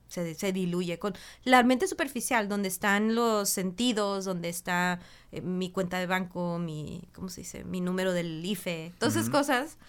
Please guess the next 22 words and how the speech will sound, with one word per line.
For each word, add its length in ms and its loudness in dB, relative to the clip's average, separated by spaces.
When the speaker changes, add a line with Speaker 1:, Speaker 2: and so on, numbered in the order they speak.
Speaker 1:
eh, 540 0
en 120 4
el 80 6
momento 320 2
de 40 4
la 100 0
muerte, 320 -4
pf, 200 -10
se 140 -2
desmorona 680 0
junto 380 -8
con, 340 -12
con 120 -6
los 160 -8
elementos. 720 -8
Y 140 0
lo 120 6
único 280 2
que 120 -4
queda 400 0
es 460 -4
esta 580 -4